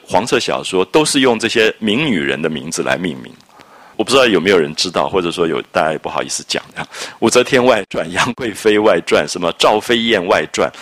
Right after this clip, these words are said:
就是写宫闱秘史，写宫闱秘史的。现在大概比较少啊，现在大概会比较用西方的一些角度。可是不知道为什么以前都觉得性这个东西，或者是很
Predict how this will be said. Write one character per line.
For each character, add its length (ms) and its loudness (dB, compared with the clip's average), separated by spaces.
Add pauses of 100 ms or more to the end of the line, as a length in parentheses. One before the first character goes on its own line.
(140)
就 120 0
是 100 2
写 200 2
宫 280 0
闱 240 2
秘 220 -4
史， 300 -2 (720)
写 140 0
宫 200 2
闱 160 4
秘 220 0
史 180 -6
的。 160 -18 (180)
现 160 2
在 80 4
大 80 2
概 100 2
比 140 -6
较 140 2
少 340 -4
啊， 180 -16 (260)
现 140 -6
在 80 2
大 100 2
概 100 2
会 120 0
比 120 -8
较 140 2
用 140 0
西 240 -2
方 280 0
的 120 0
一 40 -4
些 140 -6
角 220 -8
度。 220 -14
可 120 -6
是 60 -2
不 120 -8
知 60 2
道 80 6
为 140 4
什 120 -2
么 80 -2
以 80 -2
前 160 -4
都 120 2
觉 240 0
得 200 0 (480)
性 320 0
这 80 -2
个 100 2
东 160 0
西， 160 -4
或 120 -2
者 140 -2
是 220 -2 (520)
很 320 -2